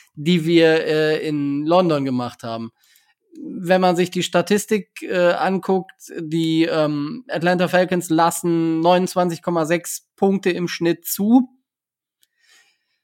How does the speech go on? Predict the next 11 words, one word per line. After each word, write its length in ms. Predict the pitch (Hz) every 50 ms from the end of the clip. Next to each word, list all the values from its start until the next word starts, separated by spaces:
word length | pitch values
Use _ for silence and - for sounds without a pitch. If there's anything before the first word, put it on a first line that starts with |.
| _ _ _ _ -
Die 300 | - 135 135 165 170 170
Möglichkeit 1160 | 165 160 156 156 165 208 277 269 - 185 165 147 131 - - - 165 139 151 170 170 - - _ _ _ _ _ _ _ _ _ _ _ _ _
wäre 640 | 165 165 175 170 165 147 147 175 180 175 170 196 165
da. 500 | 190 185 185 175 143 123 117 110 123 -
Das 300 | 131 131 147 147 131 -
ist, 360 | - 139 - - - 156 -
äh, 220 | - 175 165 156 151
mehr, 540 | 160 - - 170 165 170 180 175 170 160
als 400 | 131 156 165 156 160 - - 151
wir 240 | 147 165 170 165 165
zulassen. 720 | 165 - - 135 131 127 117 113 113 - - 113 107 104